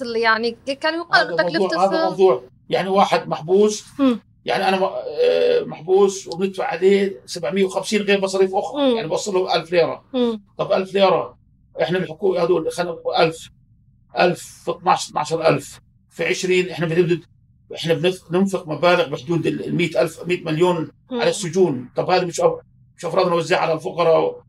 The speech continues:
Speaker 1: مم.
Speaker 2: ولاش نحط ضرائب على، على، على، على الناس، يعني في جرائم بقى يعني سهلة، يعني
Speaker 1: مم.
Speaker 2: مش مفروض، ما مش مفروض إنه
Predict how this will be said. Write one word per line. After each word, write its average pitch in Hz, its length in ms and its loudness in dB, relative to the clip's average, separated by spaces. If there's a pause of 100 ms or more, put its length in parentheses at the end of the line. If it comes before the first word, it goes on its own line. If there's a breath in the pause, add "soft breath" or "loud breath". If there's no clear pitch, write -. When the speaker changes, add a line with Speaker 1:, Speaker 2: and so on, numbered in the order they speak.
(120)
Speaker 1:
مم. 254 80 -8
Speaker 2:
ولاش 170 240 0
نحط 160 220 -6
ضرائب 170 500 2
على، 156 400 -2
على، 156 200 -2
على، 151 300 -2
على 151 160 -4
الناس، 165 520 -2 (260)
يعني 165 160 -6
في 202 100 -4
جرائم 220 340 0
بقى 202 220 0
يعني 190 460 -2
سهلة، 233 340 2
يعني 190 220 0
Speaker 1:
مم. 233 220 -2
Speaker 2:
مش 214 140 -14
مفروض، 196 320 2
ما 185 80 -2
مش - 180 -10
مفروض 190 300 0
إنه 180 340 -2